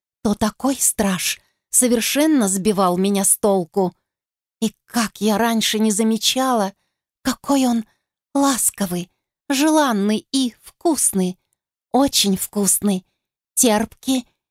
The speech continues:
и ароматный. Так бы и пробовала его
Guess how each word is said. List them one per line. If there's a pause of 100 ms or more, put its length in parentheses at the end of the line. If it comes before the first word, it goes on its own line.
и
ароматный. (580)
Так
бы
и
пробовала
его